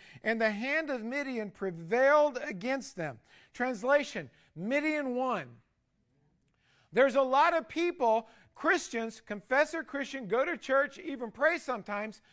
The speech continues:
and, uh, but the world is winning.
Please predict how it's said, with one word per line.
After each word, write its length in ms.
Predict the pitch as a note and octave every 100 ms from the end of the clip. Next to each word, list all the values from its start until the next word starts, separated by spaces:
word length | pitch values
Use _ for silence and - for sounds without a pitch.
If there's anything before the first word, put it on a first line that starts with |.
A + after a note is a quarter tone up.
| _ - _
and, 280 | C4 C4+ B3+
uh, 180 | B3 G3 - -
but 440 | E3 B3+ B3+ A3+
the 120 | A3+ A#3
world 640 | A3+ B3+ D4 D#4 D4+ C4
is 160 | A3+
winning. 480 | G#3 C4+ B3+ D#3 A2+